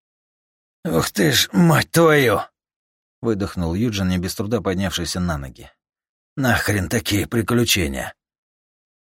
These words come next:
«И что теперь?» спросил Рика, оглядывая и ощупывая себя. Вообще он ожидал, что будет намного хуже, что ожогов не избежать, но вроде обошлось. «Теперь?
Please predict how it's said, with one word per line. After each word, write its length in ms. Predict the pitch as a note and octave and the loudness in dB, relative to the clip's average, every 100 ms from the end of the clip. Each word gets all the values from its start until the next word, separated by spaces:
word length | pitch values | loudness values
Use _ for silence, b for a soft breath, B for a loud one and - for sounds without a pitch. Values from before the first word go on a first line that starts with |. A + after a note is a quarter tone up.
| _ - | _ -2
«И 100 | A#2+ | -2
что 240 | - E3+ | 2 2
теперь?» 480 | D3+ E3+ F3+ B2+ D#2+ - _ _ _ _ _ _ _ - | 2 2 4 2 0 -14 _ _ _ _ _ _ _ -14
спросил 480 | - E2 D#2 F#2 F#2 | -6 -4 -2 -2 -2
Рика, 280 | A2 F2+ | -2 -2
оглядывая 640 | E2+ E2+ G2+ B2 E3+ D#2 - | -2 -2 -2 -2 -2 -4 -6
и 100 | A#2+ | -8
ощупывая 560 | G2 - F2+ D#2 D#2 D2 | -6 -6 -6 -6 -6 -6
себя. 420 | - C2 B1+ - _ _ _ _ _ | -8 -10 -14 -18 _ _ _ _ _
Вообще 300 | D#2+ D#2+ F3+ | -4 -2 0
он 140 | F3 D#3 | 2 0
ожидал, 340 | C3+ C#3+ D#3 | 0 -2 -2
что 140 | - | -4
будет 300 | B2 B2 G#2+ | -4 -2 -2
намного 380 | G#2 G#2 G2+ F#2 | -2 0 0 -2
хуже, 460 | F2 C#2+ B1+ - - | -8 -10 -12 -14 -14
что 240 | - D2+ C#2 | -12 -8 -6
ожогов 420 | D2+ F2+ C#2 - | -4 -6 -8 -8
не 160 | D2 | -6
избежать, 500 | D2 D2 D#2 C2 - - | -6 -6 -6 -8 -14 -10
но 260 | G2 - | -10 -10
вроде 360 | A#2+ E3+ F3+ C#3+ | -10 -8 -6 -6
обошлось. 600 | C2+ E3+ - - - - _ _ _ _ _ - | -6 -6 -8 -10 -18 -20 _ _ _ _ _ -6
«Теперь? 520 | G2+ D#2 G2+ A#2+ D#2+ | -4 0 0 0 -2